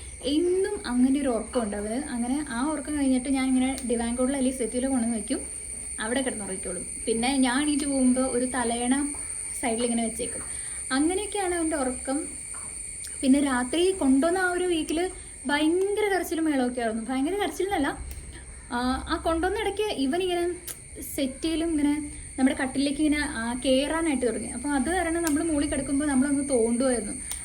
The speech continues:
അങ്ങനെ രാത്രി ലൈറ്റ് ഒക്കെ ഇട്ടിട്ടായിരുന്നു നമ്മള് കിടക്കുന്നെ. ഇപ്പൊ ആ പ്രശ്നമൊന്നുമില്ല. ഇപ്പൊ പുള്ളിക്കാരന് ശൂശിയൊക്കെ പോണെങ്കിൽ ഡോറെ വന്നിങ്ങനെ മുട്ടും, മുട്ടുമ്പോ അച്ഛൻ വന്ന് എടുത്തോണ്ടും അങ്ങനെയൊക്കെയാണ്.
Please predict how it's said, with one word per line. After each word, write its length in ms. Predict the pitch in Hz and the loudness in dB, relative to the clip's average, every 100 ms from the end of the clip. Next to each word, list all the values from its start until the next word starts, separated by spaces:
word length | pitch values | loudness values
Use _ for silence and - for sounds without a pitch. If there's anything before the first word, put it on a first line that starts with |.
| - - - | -12 -10 -6
അങ്ങനെ 560 | 262 254 320 370 247 262 | -2 0 0 0 -2 0
രാത്രി 300 | 285 302 311 | 0 0 -2
ലൈറ്റ് 360 | 302 262 254 302 | 0 0 0 -4
ഒക്കെ 100 | 285 | -2
ഇട്ടിട്ടായിരുന്നു 500 | 254 254 233 220 240 | -2 0 -2 -2 -2
നമ്മള് 220 | 220 226 | -2 -2
കിടക്കുന്നെ. 640 | 233 - 220 214 269 285 | -4 -4 -6 -6 -6 -4
ഇപ്പൊ 240 | 262 - 359 | -6 -4 -4
ആ 40 | |
പ്രശ്നമൊന്നുമില്ല. 800 | 370 359 - 311 285 262 233 269 | -2 -4 -2 0 2 2 2 -2
ഇപ്പൊ 260 | 240 262 262 | -4 -4 0
പുള്ളിക്കാരന് 560 | 262 262 269 277 302 302 - | 0 0 2 2 2 0 -2
ശൂശിയൊക്കെ 380 | 277 294 277 | -2 -2 -4
പോണെങ്കിൽ 580 | 269 269 254 262 262 311 - - - - 240 | -2 2 4 4 2 -2 -8 -14 -16 -8 2
ഡോറെ 320 | 254 262 302 311 | 4 6 4 2
വന്നിങ്ങനെ 400 | 277 269 269 277 | 4 4 6 6
മുട്ടും, 440 | 254 226 - 240 - - | 6 4 -2 -4 -4 -4
മുട്ടുമ്പോ 420 | 233 214 240 247 | -4 -2 0 0
അച്ഛൻ 280 | 320 - 302 | -2 -2 2
വന്ന് 160 | 285 254 | 2 4
എടുത്തോണ്ടും 340 | 240 233 233 | 2 2 0
അങ്ങനെയൊക്കെയാണ്. 580 | 214 214 208 202 185 | -2 -4 -8 -8 -10